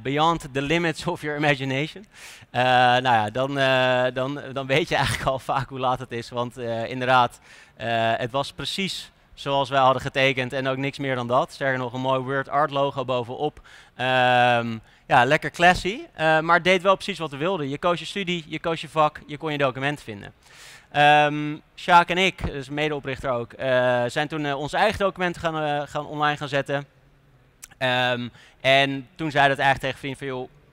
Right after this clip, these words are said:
je kan hier nu je, je documentjes bekijken." En wij waren ook wel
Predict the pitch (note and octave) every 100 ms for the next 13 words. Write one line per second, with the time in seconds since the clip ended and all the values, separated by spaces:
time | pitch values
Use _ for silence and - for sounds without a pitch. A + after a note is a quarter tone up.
0 | - C3+ C#3 C3+ C3+ C3 C3 B2 A#2+ A#2
1 | A#2+ A#2+ A#2+ B2 A#2+ - - C3+ B2 A#2
2 | A2 A2+ A#2+ A#2+ B2 A#2+ A#2 B2 A#2